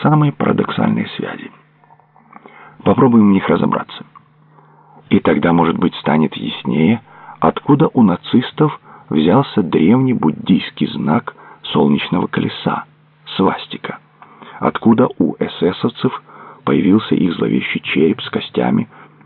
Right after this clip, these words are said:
и была ли какая-нибудь связь между нацистами и тем явлением, которое мы прослеживаем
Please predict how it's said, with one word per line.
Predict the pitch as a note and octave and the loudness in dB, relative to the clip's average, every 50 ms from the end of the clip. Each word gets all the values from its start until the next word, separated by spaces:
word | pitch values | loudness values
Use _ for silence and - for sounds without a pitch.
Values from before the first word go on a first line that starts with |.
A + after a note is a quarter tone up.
| _ _ _ _ _ _ _ _ - | _ _ _ _ _ _ _ _ 0
и | G2+ F2 | 0 2
была | D#2 - F2 F2+ G2+ A2+ | 4 4 4 4 4 4
ли | A#2 G#2 | 4 2
какая-нибудь | - G2+ - - G2 F#2+ F#2+ F#2 D#2 F2 - - - - | 0 -2 -2 0 0 2 2 0 0 -2 -4 -6 -8 -6
связь | - E2 F2+ G#2 - - | 0 0 0 0 0 0
между | - - - - - - | -2 -2 -2 0 0 -2
нацистами | - - - - - - - - - - - - | -2 -2 -4 -2 -2 -2 -2 0 -4 -2 -2 -2
и | - - - - | -2 -2 -6 -8
тем | - - - - G2 | -4 -2 0 0 0
явлением, | - - - - E2+ - G2 A2+ A#2+ A#2+ A3+ - - - - - - - - - - - - - - | 0 -2 -4 -4 -4 0 2 4 4 4 4 2 0 -6 -12 -20 -20 -20 -20 -20 -20 -20 -20 -12 -4
которое | - D#2+ - - G2+ G#2+ A2+ G2+ | -4 -2 2 2 4 6 6 4
мы | F2+ F#2+ F#2+ | 4 2 0
прослеживаем | - - - - - - - - E2+ F2+ F2+ F2 F#2 F2 F2+ F2+ F2 E2 - | 0 -2 -4 -4 -4 -4 0 2 2 2 2 0 0 0 0 0 0 -2 -4